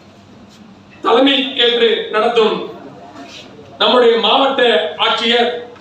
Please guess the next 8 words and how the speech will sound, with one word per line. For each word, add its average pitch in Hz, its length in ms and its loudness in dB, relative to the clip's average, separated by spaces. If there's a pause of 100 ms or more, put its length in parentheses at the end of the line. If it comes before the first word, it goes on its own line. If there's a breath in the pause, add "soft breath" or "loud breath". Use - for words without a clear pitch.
(840)
திரு 240 200 2 (800)
ஹெச் 262 360 -2
எஸ் 254 160 0 (160)
ஸ்ரீகாந்த், 247 560 0 (360)
இணை 254 200 2 (520)
ஆணைய-, 226 600 2
மாவட்ட 269 340 2 (240)
ஆட்சியர் 240 420 0